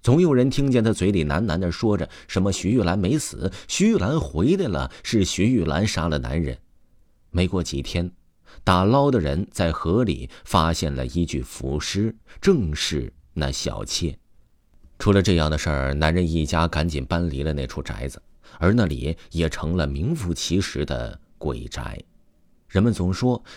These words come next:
肯定是因为那双绣花鞋的缘故，徐玉兰就是凭借着那双鞋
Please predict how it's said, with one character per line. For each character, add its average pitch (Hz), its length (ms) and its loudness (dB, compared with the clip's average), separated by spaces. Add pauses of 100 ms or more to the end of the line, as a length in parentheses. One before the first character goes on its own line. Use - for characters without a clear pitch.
肯 147 220 4
定 196 200 4
是 151 100 2
因 147 160 2
为 147 80 2
那 139 160 2
双 139 180 -2
绣 120 220 2
花 123 160 2
鞋 101 160 0
的 104 80 2
缘 90 240 2
故， 101 200 -2 (600)
徐 202 260 4
玉 208 80 4
兰 123 220 2
就 196 340 4
是 110 180 2
凭 98 320 0
借 123 200 2
着 104 140 2
那 98 160 0
双 113 180 -2
鞋 104 400 -4